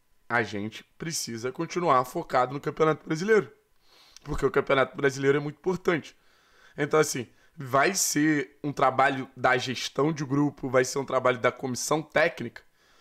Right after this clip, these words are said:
não deixar essa peteca cair. Vai ser um trabalho, é, fazer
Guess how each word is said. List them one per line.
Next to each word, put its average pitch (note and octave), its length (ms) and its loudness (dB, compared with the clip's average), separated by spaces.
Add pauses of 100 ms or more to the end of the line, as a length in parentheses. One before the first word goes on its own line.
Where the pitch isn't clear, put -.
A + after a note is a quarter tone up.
(420)
não G3+ 220 4
deixar G#3 300 4
essa F#3 220 2
peteca E3+ 540 2
cair. F3 400 2 (420)
Vai D3 120 0
ser E3 140 0
um D3+ 80 0
trabalho, D#3 800 4
é, C#3 440 4
fazer D3 840 0